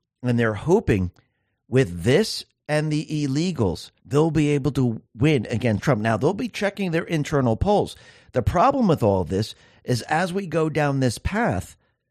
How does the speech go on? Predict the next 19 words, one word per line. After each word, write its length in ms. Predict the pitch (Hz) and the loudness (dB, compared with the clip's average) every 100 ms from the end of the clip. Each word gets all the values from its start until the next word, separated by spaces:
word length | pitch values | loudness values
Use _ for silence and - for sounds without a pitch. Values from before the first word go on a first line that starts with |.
| _ _ _ - | _ _ _ -2
and 140 | 143 | 2
the 80 | 143 | 2
economy 680 | 131 - 170 233 214 120 107 - | 0 0 0 0 2 0 -4 -4
breaks 320 | 110 101 - | 0 0 0
apart 440 | 107 - 85 - _ - | -4 -2 -2 -4 _ -2
and 200 | 120 - | -2 -2
people 400 | 180 180 165 123 | -4 -2 -4 -2
feel 240 | - 117 | 0 0
it, 80 | 117 | 0
the 80 | 101 | -2
young 200 | 101 123 | -2 -2
people 300 | 131 - 123 | -4 -4 -4
feel 260 | 139 131 | 0 0
it, 160 | 135 - - - - | 0 -4 -20 -20 -8
the 80 | 90 | -4
middle 220 | 104 123 | -2 0
class 340 | - 127 127 | 2 4 2
feels 380 | - 131 131 127 | 0 4 4 4
it, 200 | 143 | 0